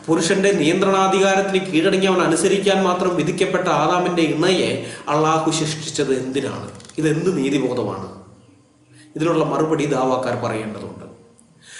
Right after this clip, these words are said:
ഇത് മാത്രമല്ല, സൂറ ഇരുപതിന്റെ നൂറ്റി പതിനഞ്ച് മുതൽ നൂറ്റി ഇരുപത്തി, ആ, മൂന്ന് വരെയുള്ള ഭാഗം ദൈവശാസ്ത്രപരമായ അനേകം പ്രശ്നങ്ങൾ ഉയർത്തുന്നുണ്ട്. സമയപരിമിതി മൂലം എല്ലാ പ്രശ്നങ്ങളും ഇവിടെ കൈകാര്യം ചെയ്യാൻ തൽക്കാലം നിവൃത്തിയില്ല.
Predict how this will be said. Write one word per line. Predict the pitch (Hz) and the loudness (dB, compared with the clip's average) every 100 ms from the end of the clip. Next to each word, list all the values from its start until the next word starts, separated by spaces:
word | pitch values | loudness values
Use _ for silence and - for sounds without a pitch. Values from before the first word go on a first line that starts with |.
| - - | -20 -2
ഇത് | 196 | 2
മാത്രമല്ല, | 196 208 277 233 - 135 - - - - | 2 2 2 2 0 -2 -4 -10 -16 -12
സൂറ | - 180 202 196 190 | 2 4 4 2 2
ഇരുപതിന്റെ | 165 202 170 135 117 143 - - - - 180 | 2 2 2 0 -2 -4 -6 -10 -16 -8 0
നൂറ്റി | 208 214 226 190 | 2 2 0 0
പതിനഞ്ച് | 170 190 190 | 0 2 2
മുതൽ | 175 180 175 165 | 2 2 4 2
നൂറ്റി | 175 | 2
ഇരുപത്തി, | 180 165 185 - 190 165 | 2 2 2 2 2 4
ആ, | |
മൂന്ന് | 165 160 165 185 160 | 2 4 4 4 4
വരെയുള്ള | 165 175 170 | 4 4 2
ഭാഗം | 156 127 127 131 170 156 | 0 0 -2 -2 -2 2
ദൈവശാസ്ത്രപരമായ | 165 190 208 202 196 196 190 190 180 | 4 4 2 2 2 2 2 2 2
അനേകം | 185 185 180 190 196 202 | 2 2 2 2 2 0
പ്രശ്നങ്ങൾ | - 160 156 143 | -2 0 0 2
ഉയർത്തുന്നുണ്ട്. | 135 127 117 107 - - - | 0 -2 -6 -6 -10 -12 -4
സമയപരിമിതി | 147 160 160 156 156 156 | 0 2 2 2 2 2
മൂലം | 156 156 175 - - - | 2 0 0 -4 -10 -2
എല്ലാ | 151 165 180 | 0 2 2
പ്രശ്നങ്ങളും | 190 185 - 165 165 | 2 0 0 2 2
ഇവിടെ | 156 156 | 2 0
കൈകാര്യം | 151 147 156 156 156 | 0 2 2 2 0
ചെയ്യാൻ | 151 156 | 0 -2
തൽക്കാലം | 147 - 196 214 | -2 -2 0 2
നിവൃത്തിയില്ല. | 208 - - 117 - | 2 -2 -4 -6 -8